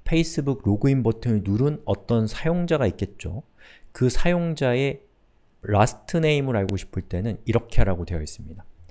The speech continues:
자, 그럼 한번 클릭해서 실행을 시켜볼까요? 이렇게 했더니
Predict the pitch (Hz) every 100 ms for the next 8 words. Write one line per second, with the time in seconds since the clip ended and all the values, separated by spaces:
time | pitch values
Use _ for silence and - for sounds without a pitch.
0 | - - 90 90 92 87 117 110 - 90
1 | 123 - _ _ - - - _ - -
2 | - - - - - - - - - -
3 | 104 98 - 82 82 - 120 - - -
4 | _ _ - - 107 107 113 - 110 135